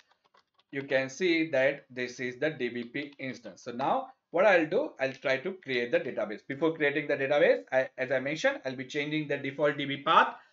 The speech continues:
So I've done that, started the instance, I'm creating the database here. And just to verify that database is getting created on, in the shared location, let's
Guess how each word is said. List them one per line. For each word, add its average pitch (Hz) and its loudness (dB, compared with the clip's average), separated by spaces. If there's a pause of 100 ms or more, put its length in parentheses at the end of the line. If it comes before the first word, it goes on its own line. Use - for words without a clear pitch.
So 139 -4
I've 123 2
done 139 0
that, 196 4
started 143 0
the 139 0
instance, 147 -4 (100)
I'm 123 -8
creating 113 -4
the 131 -2
database 101 -8 (180)
here. 101 -6 (400)
And 156 2
just 262 0
to 294 2
verify 175 4
that 175 2
database 143 0
is 131 -8
getting 135 -4
created 131 -2 (120)
on, 123 -2 (180)
in 127 -4
the 127 -2
shared 143 2
location, 156 -2
let's 135 -6